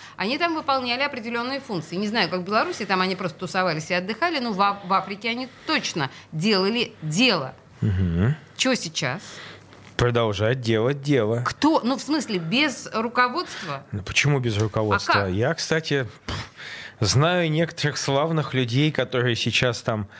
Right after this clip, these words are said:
Speaker 2: о которых пишут, что они занимаются ве-, ну, приглашением специалистов в Африку.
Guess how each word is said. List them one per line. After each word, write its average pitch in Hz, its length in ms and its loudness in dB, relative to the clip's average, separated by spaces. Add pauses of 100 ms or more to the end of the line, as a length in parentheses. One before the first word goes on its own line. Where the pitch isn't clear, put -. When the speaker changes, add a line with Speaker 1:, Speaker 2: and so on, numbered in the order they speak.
(320)
Speaker 2:
о 113 100 0
которых 123 400 0
пишут, 147 320 0
что 117 240 2
они 113 600 2
занимаются 113 680 2
ве-, 104 380 0
ну, 127 180 0 (240)
приглашением 123 960 2
специалистов 120 880 0 (560)
в 107 140 4
Африку. 92 580 -2